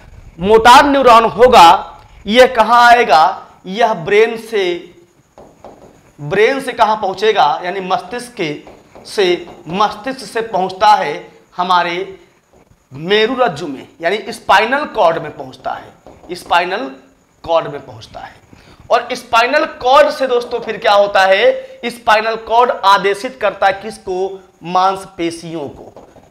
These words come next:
फिर आता है मांसपेशियों में, यानी muscles में आता है।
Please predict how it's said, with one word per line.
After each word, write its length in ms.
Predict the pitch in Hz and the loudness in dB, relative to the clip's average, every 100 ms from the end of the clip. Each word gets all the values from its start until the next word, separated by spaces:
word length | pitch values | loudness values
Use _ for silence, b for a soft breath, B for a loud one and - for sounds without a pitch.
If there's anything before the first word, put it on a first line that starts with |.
| - | -6
फिर 140 | 202 - | -4 0
आता 280 | 185 180 214 | 0 2 -2
है 180 | 208 175 | -2 -6
मांसपेशियों 1040 | 170 185 214 - _ 165 160 - 160 151 | -4 -4 -4 -14 _ -10 -10 -10 -12 -10
में, 180 | 135 127 - b b | -10 -12 -16 b b
यानी 160 | 196 214 | -4 -2
muscles 440 | 196 190 226 254 | -2 0 -2 -2
में 120 | 220 202 | -4 -2
आता 280 | 185 190 175 | 0 0 -2
है। 280 | 165 208 | -2 -8